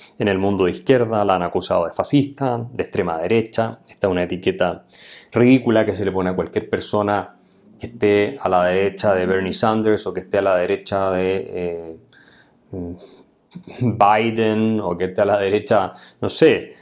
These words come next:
de Pedro Sánchez en España o que esté a la derecha de López Obrador en México o a la derecha de Gabriel Boric en Chile, se le dice que es un fascista.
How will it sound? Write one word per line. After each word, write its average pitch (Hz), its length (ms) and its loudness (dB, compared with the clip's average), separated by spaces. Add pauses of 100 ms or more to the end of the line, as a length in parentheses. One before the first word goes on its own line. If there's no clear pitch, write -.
(120)
de 95 140 -2
Pedro 95 280 4
Sánchez 131 480 0
en 104 100 -4
España 139 580 2
o 101 60 0
que 101 60 -4
esté - 120 0
a 110 40 4
la 107 60 4
derecha 110 300 2
de 107 60 2
López 101 200 0
Obrador 110 640 4 (340)
en 92 260 -4
México 117 600 4
o 104 60 8
a 98 40 6
la 87 80 2
derecha 98 260 -4
de 98 60 2
Gabriel 98 260 2
Boric 123 380 2
en 104 100 -4
Chile, 127 380 4
se 117 160 0
le 104 80 2
dice 110 320 2
que 107 80 2
es 107 160 -2
un 107 120 0
fascista. 147 720 -2